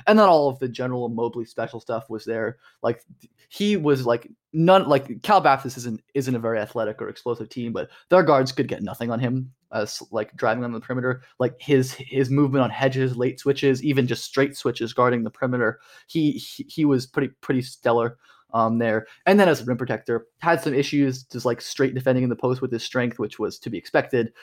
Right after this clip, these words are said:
but the, the rim protection with his timing and length and ability to corral the ball and keep it in front of him, all of that was there. Like, I, again, like, I think, um, it wasn't a game just 'cause of how Cal Baptist plays that lended to, like,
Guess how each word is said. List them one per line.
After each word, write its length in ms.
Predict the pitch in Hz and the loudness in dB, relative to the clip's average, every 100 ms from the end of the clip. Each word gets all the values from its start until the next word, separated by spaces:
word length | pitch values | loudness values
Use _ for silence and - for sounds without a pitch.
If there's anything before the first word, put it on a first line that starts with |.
| - _ | -20 _
but 200 | 127 80 _ _ _ | 0 0 _ _ _
the, 440 | 131 135 117 87 - - | 2 4 4 0 -4 -10
the 220 | 120 127 | -2 2
rim 160 | 135 147 | 2 2
protection 420 | 139 139 127 - | 0 -2 -2 -4
with 100 | 127 | -4
his 100 | 127 | -6
timing 500 | - 120 120 123 120 | -4 0 0 0 0
and 140 | 113 | -2
length 380 | 104 113 117 - | -2 -2 -4 -4
and 240 | 117 98 95 | -4 -4 -6
ability 420 | 110 123 127 120 | 0 2 2 0
to 80 | 110 | -4
corral 400 | - 120 120 117 | 0 4 4 4
the 60 | |
ball 260 | 117 120 120 | 4 4 4
and 160 | 110 | 0
keep 220 | - 131 123 | -4 -4 -4
it 40 | |
in 100 | 107 | -6
front 220 | - 127 | -2 0
of 80 | 123 | 0
him, 220 | 123 117 - - - | -2 -2 -8 -4 2
all 180 | 170 | 4
of 60 | 135 | 6
that 180 | 123 110 | 4 2
was 200 | 104 - | -2 -2
there. 380 | 110 110 110 _ | 0 0 -2 _
Like, 140 | 101 - _ _ _ _ _ - - | -14 -14 _ _ _ _ _ -20 -8
I, 280 | 123 - 135 | -6 -2 -2
again, 220 | 123 117 | -2 -4
like, 100 | 113 | 0
I 80 | 131 | 0
think, 320 | - 165 - - - - - | 2 0 0 -10 -20 -20 2
um, 300 | 127 123 131 | 6 6 6
it 60 | 147 | 6
wasn't 300 | 160 175 160 | 8 6 4
a 40 | |
game 340 | 135 143 139 139 | 2 2 2 0
just 160 | 131 | -4
'cause 120 | - 127 | -4 -2
of 80 | |
how 220 | 127 127 - | -2 -2 -2
Cal 160 | 120 120 | -2 2
Baptist 520 | 123 127 123 - _ | 2 2 -4 -8 _
plays 360 | 131 127 135 | -4 -4 -4
that 220 | 127 - 120 | -6 -8 -8
lended 340 | 127 131 127 | -4 -4 -6
to, 140 | 127 | -6
like, 200 | - 123 | -6 -8